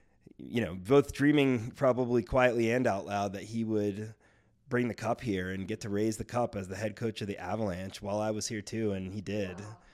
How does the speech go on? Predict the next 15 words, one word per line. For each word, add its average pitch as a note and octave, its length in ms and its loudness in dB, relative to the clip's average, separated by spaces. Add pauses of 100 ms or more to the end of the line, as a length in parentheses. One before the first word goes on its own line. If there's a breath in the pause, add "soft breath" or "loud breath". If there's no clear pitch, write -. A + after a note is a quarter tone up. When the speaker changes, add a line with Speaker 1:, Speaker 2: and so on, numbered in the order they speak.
(240 soft breath)
Speaker 1:
Yeah, A2+ 240 6
in G#2 100 0
twenty A#2+ 220 0
twenty-two, A#2+ 720 0
um, G#2+ 400 2
it A2+ 40 2
was A2 140 0
awesome G#2+ 360 -2
to A#2 40 -2
see - 160 -6
them A2 160 -2
win A2 100 -4
the G#2 60 -6
cup, G#2+ 380 -6
and, G2+ 260 -4